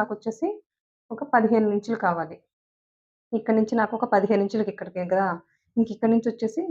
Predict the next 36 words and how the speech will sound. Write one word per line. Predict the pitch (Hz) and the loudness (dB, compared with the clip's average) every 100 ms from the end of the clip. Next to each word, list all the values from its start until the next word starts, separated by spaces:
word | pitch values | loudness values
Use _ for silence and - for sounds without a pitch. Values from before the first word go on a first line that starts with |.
| 294 | 2
ఇంక | 285 | 4
ఫ్రంట్ | 269 269 277 | 6 6 8
అంటే | 269 320 | 6 4
కనీసం | 269 262 269 254 | 4 4 4 0
ఒక | 240 | 2
హాఫ్ | 220 220 | 2 2
ఇంచ్, | 240 240 | 0 2
వన్ | 220 220 | 2 4
ఇంచ్ | 226 | 2
ఎక్స్ట్రా | 208 - 220 | -4 -2 -2
మార్క్ | 196 185 | -2 -6
చేస్తాం | 190 - 185 | -12 -12 -8
కాబట్టి | 185 190 392 427 _ _ _ | -6 -6 -8 -12 _ _ _
ఇంక | 262 262 | 2 2
అప్పుడు | 262 247 | 4 4
ఎంత | 262 | 4
అవుతుందండి? | 262 - 233 240 277 277 - _ _ _ 262 | 2 2 4 6 6 4 -2 _ _ _ 2
పదిహేనున్నర. | 226 208 185 170 165 - 233 | 4 4 2 -2 -6 -4 0
ఇంకా | 226 262 | 4 2
ఇక్కడ | 254 247 | 4 2
వచ్చేసి | 269 262 247 | 2 4 4
మిగిలింది | 233 240 226 | 6 4 4
ఎంత? | 220 226 247 247 _ _ _ 240 | 2 0 -2 -4 _ _ _ 0
ఒక | 254 | 4
టూ | 254 233 | 6 6
ఇంచెస్ | 233 247 214 | 4 2 2
మిగిలిందనమాట. | 190 180 170 165 165 185 _ 226 | 2 0 -2 -4 -6 -16 _ 0
ఇంకా | 233 | 2
మనకి | 233 - | 0 -2
హ్యాండ్స్ | 226 269 254 | 2 4 4
ఎక్కడ | 247 233 | 2 0
వస్తుందండి? | 233 220 214 262 | -2 -4 -2 0
హ్యాండ్స్ | 240 226 214 | 2 0 2
రావనమాట | 196 196 190 170 175 180 | 2 2 0 -6 -8 -8
ఇందులో. | 180 - - _ _ _ 139 | -8 -10 -18 _ _ _ -8
అందుకనేసి | 190 185 208 214 | -4 0 0 0